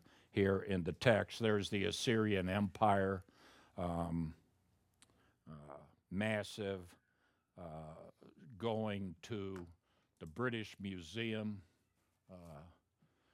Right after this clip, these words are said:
as long as my legs could hold me up, I could walk through that thing. Whoa, what, boy.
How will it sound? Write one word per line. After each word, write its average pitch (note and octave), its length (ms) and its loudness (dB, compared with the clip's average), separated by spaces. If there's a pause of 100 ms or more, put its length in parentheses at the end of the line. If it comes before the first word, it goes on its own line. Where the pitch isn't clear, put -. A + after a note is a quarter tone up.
(400)
as F2 140 -12
long G#2 240 -2
as F2+ 120 -10
my G2 140 -6
legs G2 400 -4
could F#2 140 -6
hold F#2+ 360 -6
me F#2+ 140 -6
up, G2 240 -6
I G2+ 120 -4
could E2+ 200 -8
walk F#2 300 -8
through G2+ 240 -8
that G2 240 -6
thing. G2+ 360 -6 (120)
Whoa, G#2+ 280 2
what, F#2 320 -4 (220)
boy. G#2 280 0